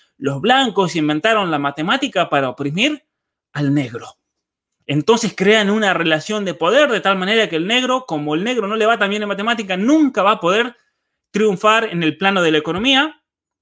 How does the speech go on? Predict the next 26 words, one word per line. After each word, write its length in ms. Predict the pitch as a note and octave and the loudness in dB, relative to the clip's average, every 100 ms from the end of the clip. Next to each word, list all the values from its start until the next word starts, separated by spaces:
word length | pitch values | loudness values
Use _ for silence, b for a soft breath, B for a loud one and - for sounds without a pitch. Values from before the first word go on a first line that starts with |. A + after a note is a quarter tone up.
| _ - | _ -18
Y 80 | |
aquí 160 | C3 F3+ | -6 0
le 80 | E3 | 0
doy 80 | F#3 | 2
un 60 | |
ataque 280 | D#3+ F3+ F3+ | 0 0 0
al 120 | C#3+ | -2
corazón 340 | D3 C#3+ G3 F#3+ | 0 -2 0 -2
a 80 | |
Thomas 320 | - F3+ D#3+ D#3 | 0 -2 -2 -6
Sowell, 440 | - - G#3+ G3 C#3+ | -8 0 2 2 0
el 100 | C#3+ | 0
gran 240 | G3+ A3 | 0 0
economista 500 | G3 D#3 D3+ F#3 F3 | -2 -4 -2 -4 -4
norteamericano, 580 | D3+ C3+ C3+ D3 C4+ G#3 | -4 -4 -4 -2 -2 0
quien 140 | D3+ | -2
es 60 | C#3+ | -2
negro 420 | B3 B3+ F#3 G#3+ | 0 2 2 0
y 100 | F#3+ | 0
que 120 | - | 0
lucha 280 | F3 D4 - | 4 4 2
contra 280 | - D3 C#3+ | -6 -4 -2
toda 140 | G3 | -2
esta 140 | F#3 E3 | 0 0
basura 320 | D3 C#3+ D3+ | 0 -4 -4
ideológica. 600 | D3 D3+ F#3 D3 E3+ | -4 -4 -4 -6 -10